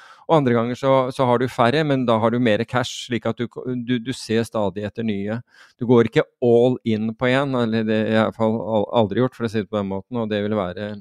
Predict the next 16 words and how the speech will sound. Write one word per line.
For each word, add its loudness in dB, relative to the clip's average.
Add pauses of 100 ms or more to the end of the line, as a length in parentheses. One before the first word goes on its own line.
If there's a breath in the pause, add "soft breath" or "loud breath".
(280)
uhyre -8
risikabelt. -10 (540 soft breath)
Men 0
poenget 2
mitt 2
ved 4
å 2
bruke 0
opsjoner -4
da, -2 (360)
er 0
at -6
du 0 (680 loud breath)
med 6
en 4
relativt 2